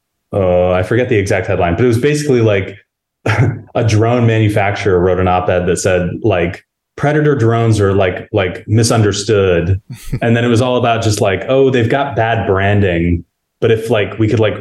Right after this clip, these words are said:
Speaker 1: realign the public's perception of, of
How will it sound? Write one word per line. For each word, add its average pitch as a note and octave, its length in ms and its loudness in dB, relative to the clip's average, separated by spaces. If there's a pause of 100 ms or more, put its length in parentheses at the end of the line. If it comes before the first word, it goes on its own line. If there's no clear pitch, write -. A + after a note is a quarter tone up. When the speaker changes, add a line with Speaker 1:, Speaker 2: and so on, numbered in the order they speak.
(120)
Speaker 1:
realign A2+ 640 2
the G#2 100 -2
public's G2 340 0
perception F#2+ 680 -2
of, F2+ 440 -2 (360)
of F2+ 420 -2